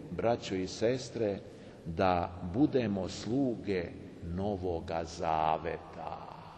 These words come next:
Pazite kako kaže, da budemo sluge Novoga Zaveta, sluge Novome Zavetu, sluge svemu onome što je ne-, novozavetno. A šta je novozavetno, braćo i sestre?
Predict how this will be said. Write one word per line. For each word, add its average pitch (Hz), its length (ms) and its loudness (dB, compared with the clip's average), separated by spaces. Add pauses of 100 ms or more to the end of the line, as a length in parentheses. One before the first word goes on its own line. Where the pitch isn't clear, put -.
(640)
Pazite 95 540 0
kako - 260 -2 (100)
kaže, 95 340 0
da 90 100 0
budemo 98 440 0
sluge 135 500 2
Novoga 107 460 4
Zaveta, 131 720 6
sluge 123 400 2
Novome 110 400 6
Zavetu, 117 680 8 (420)
sluge 170 720 12 (360)
svemu 170 680 6 (180)
onome 143 460 2
što 123 280 2
je 113 100 6
ne-, 117 240 4
novozavetno. 117 1300 8 (360)
A 107 100 4
šta 190 280 4
je 143 120 10
novozavetno, 127 880 8
braćo 110 400 6
i 104 120 0
sestre? - 580 2